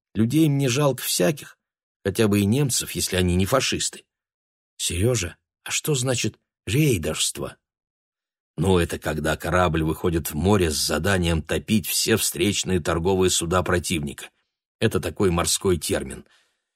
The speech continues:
Нет, я почему тебе это прочитал? Ведь ты посмотри, как у него работает голова, а?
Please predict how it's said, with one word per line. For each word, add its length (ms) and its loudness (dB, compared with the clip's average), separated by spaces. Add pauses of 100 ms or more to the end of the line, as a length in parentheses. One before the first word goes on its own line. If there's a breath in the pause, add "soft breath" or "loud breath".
(300)
Нет, 220 -2
я 120 -6
почему 460 2
тебе 260 0
это 140 -8
прочитал? 600 -4 (460)
Ведь 300 -8
ты 120 -6
посмотри, 680 -2
как 360 -2
у 60 0
него 240 2
работает 580 0
голова, 720 0
а? 260 2